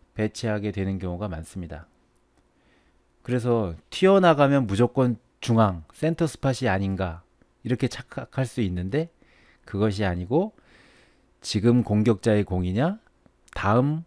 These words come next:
공격할 사람의 공이냐에 따라서 헤드 스팟, 센터 스팟 이렇게 나뉜다는 것입니다. 만약에 센터 스팟에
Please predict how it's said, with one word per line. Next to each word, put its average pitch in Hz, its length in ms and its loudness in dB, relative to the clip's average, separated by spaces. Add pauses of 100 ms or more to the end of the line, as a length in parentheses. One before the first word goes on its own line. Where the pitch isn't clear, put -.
(120)
공격할 110 480 0
사람의 101 680 -2
공이냐에 95 1000 -6
따라서 110 520 -2 (400)
헤드 135 160 -2
스팟, 147 380 -4 (300)
센터 117 380 -6
스팟 95 380 -8
이렇게 95 260 -8
나뉜다는 90 500 -6
것입니다. 82 480 -10 (1040)
만약에 156 360 2
센터 196 380 -2
스팟에 139 600 -2